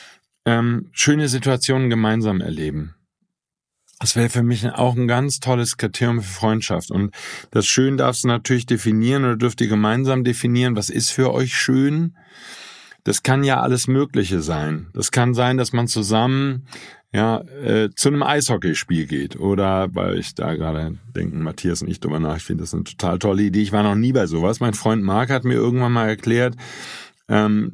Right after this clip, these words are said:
dass er da irgendwie bei den Kölner Haien heißen die, glaub ich. Aber ich bin totaler Laie.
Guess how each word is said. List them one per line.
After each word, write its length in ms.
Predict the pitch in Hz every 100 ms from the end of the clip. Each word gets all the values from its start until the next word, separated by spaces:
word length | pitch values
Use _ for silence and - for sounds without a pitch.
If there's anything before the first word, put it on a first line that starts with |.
| 113
dass 280 | 110 113 -
er 260 | 110 110
da 400 | 101 98 98 104
irgendwie 360 | 95 101 101 107
bei 120 | 101
den 220 | 101 101
Kölner 840 | - 98 104 101 95 104 104 104
Haien 420 | 95 110 92 78 73
heißen 300 | - - -
die, 100 | 73
glaub 240 | - -
ich. 220 | 123 120
Aber 80 | -
ich 140 | -
bin 120 | - -
totaler 440 | 123 - 92 82
Laie. 400 | 78 71 71